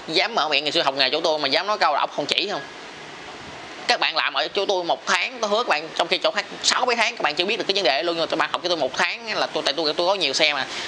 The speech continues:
tôi gã bao nhiêu, tôi chỉ các bạn hết nhiêu, tôi bắt, tôi chỉ các bạn cái mẹo, cái nào, cách rút. Nhưng mà cách chỉ của mình nó hơi khác người ta xíu nha. Là mình chỉ để mình cho các bạn phải có một sự vận động xíu nữa, nghĩa là,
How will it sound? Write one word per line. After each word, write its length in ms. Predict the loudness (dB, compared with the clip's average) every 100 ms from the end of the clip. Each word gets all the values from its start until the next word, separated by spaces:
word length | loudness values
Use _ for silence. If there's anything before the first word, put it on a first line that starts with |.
| -2
tôi 120 | 2
gã 200 | 2 2
bao 80 | 2
nhiêu, 280 | 2 0 0
tôi 120 | 4
chỉ 160 | 4
các 60 | 4
bạn 100 | 0
hết 80 | 2
nhiêu, 160 | 0
tôi 120 | 0 -2
bắt, 140 | -2 -2
tôi 80 | 0
chỉ 120 | 2
các 80 | 2
bạn 140 | 0 0
cái 80 |
mẹo, 360 | 0 2 2 0 -2
cái 100 | 0
nào, 260 | 0 -2
cách 140 | -2 -2
rút. 160 | 0 -2 -6 -14 -14 -14 -14 -8 -2
Nhưng 100 | 2
mà 60 |
cách 140 | 0 0
chỉ 140 | -2
của 60 | 0
mình 100 | -2
nó 40 |
hơi 80 | 2
khác 180 | 0 0
người 80 | -2
ta 120 | 0
xíu 180 | 0 0
nha. 140 | -2 -4 -14 -14 -14 -12 -12 -2
Là 100 | 0
mình 140 | 0 2
chỉ 260 | 2 2 2
để 160 | 2
mình 160 | 2 -4 -8 -4 -2
cho 80 | 0
các 100 | 2
bạn 240 | 2 0
phải 100 | -4
có 80 | -2
một 100 | -4 -4 -6 -8 -8 -10 -10 0
sự 160 | 2 2
vận 100 | 2
động 160 | -2
xíu 140 | 0 0
nữa, 140 | 0
nghĩa 100 | 2
là, 100 | 0